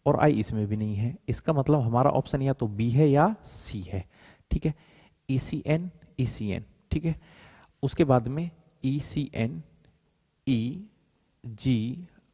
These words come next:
आई एल, ठीक है, डबल एल ई टी, ठीक है, और एन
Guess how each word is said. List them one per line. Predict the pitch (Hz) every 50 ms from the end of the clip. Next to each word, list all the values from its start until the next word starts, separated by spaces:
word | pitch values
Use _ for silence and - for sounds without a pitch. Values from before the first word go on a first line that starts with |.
| _ _ _ _ _ -
आई | 127 117 113 107 107 120 131 156 - _ _ _ _ _ -
एल, | 110 110 104 - - - _ _ _ _ _ _ _ _ _ _ _ - -
ठीक | - 139 131
है, | 127 - - - 113 101
डबल | 107 120 117 127 131 135 - - -
एल | 131 139 151 175 180 175 - _ _ _ _ _ _ _ _ _ _ _ _ -
ई | 131 127 117 113 113 127 151 165 - _ _ _ _ _ _ _ _ _ _ _ _ _ _ _ _ _ _ _ -
टी, | 147 113 95 - - - - - - - - - - _ _ _ -
ठीक | - 113 110
है, | 135 147 - _ _ _ _ _ _ _ _ _ _ - -
और | 131 - - - _ _ _ _ _ _ _ _ _ _ _ _ _ _ _ _ _ _ _ _ _ _ _ _ -
एन | 131 120 123 135 151 165